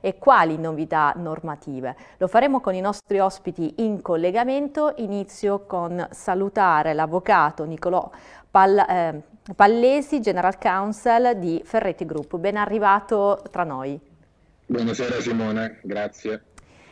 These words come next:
Speaker 1: Grazie a lei. Dunque io inizierei subito con lei a farle appunto un paio di domande. Innanzitutto come è cambiata appunto l'attività di formazione, eh, nel vostro, del vostro ufficio legale, tenendo conto di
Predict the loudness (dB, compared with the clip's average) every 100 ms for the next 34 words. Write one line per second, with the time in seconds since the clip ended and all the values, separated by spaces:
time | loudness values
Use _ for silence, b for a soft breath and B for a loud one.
0 | B -2 -2 -2 -6 -4 -6 B B 0
1 | 2 2 2 0 0 0 2 0 -2 -4
2 | -2 -2 0 2 2 2 0 0 0 -2
3 | -6 -2 0 0 -2 -6 -12 -4 -4 -4
4 | -4 -2 -2 -4 -4 -4 -4 -4 -4 -4
5 | -6 -4 -4 -2 -2 -2 -4 -4 -6 0
6 | 0 0 -8 -10 -8 -10 -10 -10 -10 -2
7 | -2 -2 -6 -6 -8 -6 -8 -12 -12 -4
8 | 0 2 0 -2 -4 -10 B -2 0 2
9 | 0 -2 -4 -6 -2 2 2 2 0 -4
10 | -4 -6 -10 -10 -8 -4 -4 -2 -2 -2
11 | -2 -4 -6 -6 -4 -6 -4 -6